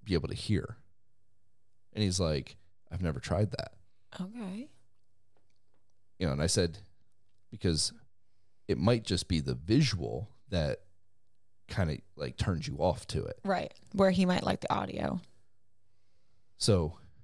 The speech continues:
Speaker 1: I give him the blindfold. He's sitting there. And I, you know, I ask Hillary, I'm like, "Are you ready to tur-, turn things up a notch?"
Speaker 2: Mm-hmm.
Speaker 1: And she's like, "Fuck yes."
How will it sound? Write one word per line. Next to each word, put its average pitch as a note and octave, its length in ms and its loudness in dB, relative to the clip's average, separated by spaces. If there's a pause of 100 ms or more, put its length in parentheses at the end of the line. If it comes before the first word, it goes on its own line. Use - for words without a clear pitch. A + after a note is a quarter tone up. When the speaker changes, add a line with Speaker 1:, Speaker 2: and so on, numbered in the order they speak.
(760)
Speaker 1:
I F2 80 -2
give E2+ 160 2
him G2+ 80 2
the G2 60 2
blindfold. E2 640 0 (1300)
He's F2 160 -8
sitting - 300 2
there. D#2+ 280 2 (880)
And E2 320 0 (100)
I, C#2+ 100 0
you C#2+ 80 0
know, B1+ 200 0
I - 60 -4
ask - 240 -4
Hillary, D2 280 4
I'm C#2 100 0
like, C2 180 -6
"Are C#2 80 0
you C#2+ 140 -2
ready C#2 300 -2
to - 260 -6 (600)
tur-, F#2 240 0 (400)
turn G2+ 200 2
things D2+ 260 -2
up D#2 160 0
a - 60 -6
notch?" - 340 -12 (140)
Speaker 2:
Mm-hmm. F#3 200 -6 (240)
Speaker 1:
And F2 120 -18
she's E2 220 -2
like, B1+ 260 -2 (240)
"Fuck - 240 -6
yes." - 320 -4